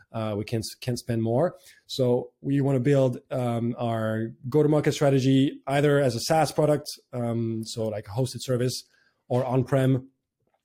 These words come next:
So we really have to, like, flex those muscles and figure out exactly what customers want and sort of shape the product in, in that way, uh, and operate very nimbly so that we can raise a Series A in, like, twelve or eighteen months. And at that time, we'll be able to scale up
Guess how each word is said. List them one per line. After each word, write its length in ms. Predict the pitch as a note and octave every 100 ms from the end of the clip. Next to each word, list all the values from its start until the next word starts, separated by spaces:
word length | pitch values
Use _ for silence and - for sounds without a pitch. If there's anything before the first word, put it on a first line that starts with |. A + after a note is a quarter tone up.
| -
So 160 | - B2
we 100 | A#2
really 120 | B2+
have 160 | A#2+ A#2+
to, 100 | B2
like, 160 | A2+
flex 260 | G#2+ C3+ B2+
those 200 | C3 A2
muscles 340 | C3+ B2 C3
and 100 | A#2
figure 200 | G#2 B2
out 160 | B2 A#2+
exactly 320 | G#2+ B2 -
what 120 | A#2+ -
customers 380 | A#2+ - A2
want 320 | G2+ D3+ D#3 - - - - -
and 180 | B2 A2+
sort 100 | A#2+
of 60 |
shape 220 | G#2+ D3+ C3
the 80 |
product 400 | B2 B2+ B2 A#2+
in, 280 | - C3 B2+
in 160 | D3+ A#2+
that 180 | A#2+ A#2+
way, 300 | A#2+ C#3+ F#3+ - - _ _ -
uh, 300 | B2 A#2+ A#2
and 160 | C#3 C3 D3+ -
operate 420 | C#3+ C#3 C#3+ C#3 C#3
very 300 | B2+ C3 C3
nimbly 320 | B2+ C3+ A2+ -
so 300 | - - C3+
that 300 | A#2+ A2+ A2+ - C#3
we 120 | A#2+
can 380 | A#2 A#2+ A2+ G#2+
raise 220 | G#2 A#2+
a 60 | A2
Series 400 | - B2 A2+ G#2
A 440 | A#2 A2+ A2 A2+
in, 120 | A2 G#2+
like, 220 | G2+ G#2
twelve 300 | - A2+ G#2
or 140 | B2
eighteen 220 | G#2+ G#2+
months. 280 | A2 D#3 D#3+ C3
And 100 | A2+
at 100 | G#2
that 280 | A#2 - -
time, 260 | A#2+ A2
we'll 120 | G2+
be 100 | G#2
able 160 | G#2+ G#2+
to 160 | - G2
scale 360 | - - A2
up 200 | G#2 -